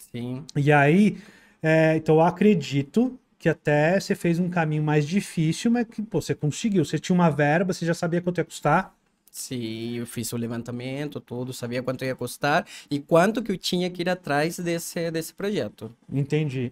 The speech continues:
Speaker 2: Aí você foi batendo nos patrocinadores.
Speaker 1: Eu fui, aham, de
Speaker 2: Tudo de
Speaker 1: Mas
Speaker 2: pet.
Speaker 1: a primeira, a primeira temporada, porque eu tenho minha empresa também, né, que é uma clínica veterinária.
Speaker 2: Aham.
Speaker 1: É, a primeira temporada, parte desse patrocínio foi da minha empresa também, né?
Speaker 2: Ah,
Speaker 1: Então,
Speaker 2: tá.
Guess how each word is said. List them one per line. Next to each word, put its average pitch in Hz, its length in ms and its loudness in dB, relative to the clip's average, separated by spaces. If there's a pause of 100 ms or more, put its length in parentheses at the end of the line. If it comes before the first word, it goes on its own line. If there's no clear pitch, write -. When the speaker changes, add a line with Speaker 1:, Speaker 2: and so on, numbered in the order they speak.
Speaker 2:
Aí 143 180 4
você 180 140 0
foi 185 140 0
batendo 185 320 2
nos 185 120 0
patrocinadores. 180 920 -2 (200)
Speaker 1:
Eu 120 160 -6
fui, 113 640 -8
aham, 131 300 -2
de 139 100 -6
Speaker 2:
Tudo 190 360 6
de 233 100 2
Speaker 1:
Mas 151 320 4
Speaker 2:
pet. 143 100 4
Speaker 1:
a 143 60 4
primeira, 180 680 4
a 135 140 2
primeira 156 400 0
temporada, 165 720 -2
porque 160 260 -4
eu 160 260 2
tenho 160 240 -2
minha 165 200 2
empresa 165 400 -2
também, 185 320 0
né, 131 100 -2
que - 80 -10
é 135 40 -2
uma 139 120 2
clínica 139 380 -4
veterinária. 151 720 -2
Speaker 2:
Aham. 147 440 0
Speaker 1:
É, 127 440 2
a 127 80 0
primeira 143 440 0
temporada, 160 760 0
parte 180 760 2
desse 139 480 0
patrocínio 139 680 -6
foi 151 180 -2
da 151 80 0
minha 156 320 2
empresa 147 480 -2
também, 190 380 0
né? 101 100 -6
Speaker 2:
Ah, 151 320 4
Speaker 1:
Então, 127 120 -4
Speaker 2:
tá. 135 280 -2